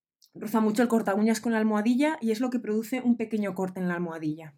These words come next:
Para evitarlo, yo lo que hago es ir recortando poco a poco, como modelando, es como,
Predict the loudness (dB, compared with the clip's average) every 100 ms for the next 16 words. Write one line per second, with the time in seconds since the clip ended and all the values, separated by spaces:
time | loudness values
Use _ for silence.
0 | _ _ -2 0 0 2 2 2 -2 -4
1 | -6 -4 -2 0 0 0 -2 -4 -10 _
2 | _ _ _ _ _ _ 0 0 2 2
3 | 2 0 0 -2 -4 -2 -4 -2 -6 -4
4 | -6 -6 _ _ _ _ _ _ _ _
5 | _ _ _ _ 2 4 4 0 0 0
6 | 2 2 2 -2 -4 -2 0 0 -2